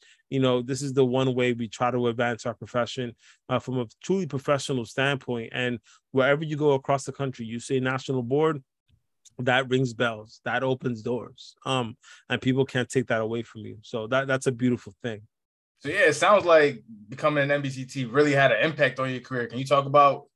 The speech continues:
Speaker 2: doors that have opened for you?
Speaker 1: Well, I mean, I was fortunate in that, like,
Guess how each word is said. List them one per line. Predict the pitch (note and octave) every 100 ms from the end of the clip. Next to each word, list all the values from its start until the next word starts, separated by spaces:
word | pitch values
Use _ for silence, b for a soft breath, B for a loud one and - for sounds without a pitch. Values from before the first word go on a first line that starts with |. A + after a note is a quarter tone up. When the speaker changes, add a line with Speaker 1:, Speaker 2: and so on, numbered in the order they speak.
| _ _ -
Speaker 2:
doors | B2+ C#3+
that | C3+
have | C3+
opened | C#3 C#3+ C3
for |
you? | C3 G3 - _ _ _ _ _ _ _ _ _ _ _ - _ _ -
Speaker 1:
Well, | E3+ A3+ G3
I | F3
mean, | G#3 G3 E3+ _ _ _ _ -
I | D3
was | A3+ D4+ -
fortunate | G3+ B3 - G3 F3+ E3
in | D#3+ D#3
that, | D#3 D#3
like, | D3+ D3+ D3 C3+